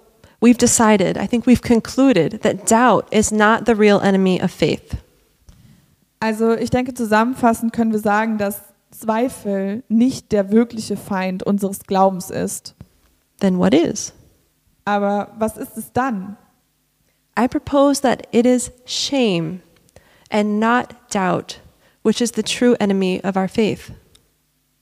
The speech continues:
Speaker 2: Ich sage oder ich schlage vor, dass es Scham ist. Es ist Scham, der wirkliche,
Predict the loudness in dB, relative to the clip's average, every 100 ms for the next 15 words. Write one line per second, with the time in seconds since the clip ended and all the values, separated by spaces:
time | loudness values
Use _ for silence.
0 | _ _ _ _ _ _ -10 -10 -4 -2
1 | -2 -4 -6 -8 -10 -12 -18 _ _ -18
2 | -8 -6 -6 -12 -8 -4 -4 -4 -8 -8
3 | -8 -16 -20 _ _ _ -12 -10 -8 -8
4 | -10 -14 -16 -16 -20 -20 _ _ -14 -12
5 | -12 -10 -10 -8 -10 -12 -16 _ _ _
6 | _ _ _ _ _ _ -8 -8 -8 -12
7 | _ -6 -6 -10 -14 -12 -12 -14